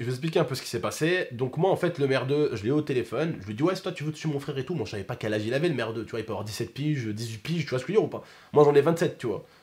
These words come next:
Donc quand on me dit merdeux, je sais pas quel âge il a, le merdeux. Donc je l'ai attrapé, j'ai commencé à l'engueuler un petit peu. Je commence à lui dire, t'es sérieux, toi, tu veux taper mon frère ? Tu veux taper mon frère à plusieurs ?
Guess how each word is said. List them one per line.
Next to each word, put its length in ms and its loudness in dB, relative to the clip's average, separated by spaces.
Donc 200 -2
quand 100 2
on 60 4
me 40 0
dit 100 0
merdeux, 380 6
je 100 -6
sais 120 -6
pas 100 2
quel 140 2
âge 120 4
il 60 2
a, 60 0
le 60 -4
merdeux. 260 -6
Donc 260 -2
je 60 -8
l'ai 80 -2
attrapé, 400 -4
j'ai 120 -4
commencé 300 -4
à 40 -4
l'engueuler 340 0
un 80 0
petit 180 -6
peu. 100 -2
Je 60 -4
commence 160 -8
à 60 -4
lui 20 -6
dire, 100 -6
t'es 100 -8
sérieux, 220 -2
toi, 100 -4
tu 100 -6
veux 100 -2
taper 180 -2
mon 140 0
frère ? 220 -8
Tu 100 -14
veux 60 -10
taper 180 -8
mon 80 -6
frère 160 -10
à 60 -12
plusieurs ? 320 -6